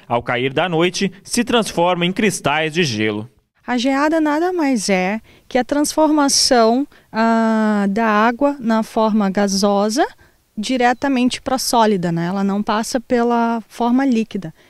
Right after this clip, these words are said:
Speaker 2: E aí ela congela a planta, ah, nessa massa de ar fria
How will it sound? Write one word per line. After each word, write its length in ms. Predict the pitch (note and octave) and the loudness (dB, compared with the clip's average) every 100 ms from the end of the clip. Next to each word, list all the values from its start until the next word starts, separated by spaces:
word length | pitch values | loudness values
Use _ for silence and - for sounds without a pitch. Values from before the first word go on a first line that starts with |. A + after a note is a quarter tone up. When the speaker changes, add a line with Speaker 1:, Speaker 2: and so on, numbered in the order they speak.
| _ | _
Speaker 2:
E 120 | G#3+ | -2
aí 240 | A3 G#3+ A3+ | 0 0 0
ela 220 | A3 A#3 | 0 -2
congela 800 | - B3+ B3+ A3+ G#3+ A3+ A#3+ A#3+ | -4 -2 0 0 0 0 0 0
a 200 | A#3+ A#3 | -2 -4
planta, 720 | - B3+ A3+ A3+ A#3 C4 B3+ - - - | -2 0 2 0 0 -2 -4 -8 -20 -8
ah, 560 | A#3 A#3 A#3+ A#3+ A#3 A#3 | -2 0 0 0 0 0
nessa 460 | A#3 A#3 A3+ - B3+ | 2 0 0 0 0
massa 360 | A#3 A#3 C4 | 2 0 0
de 160 | A3 A#3 | 0 2
ar 200 | A3 A3 | 0 -2
fria 500 | - A3 A#3 B3+ | -6 -2 0 0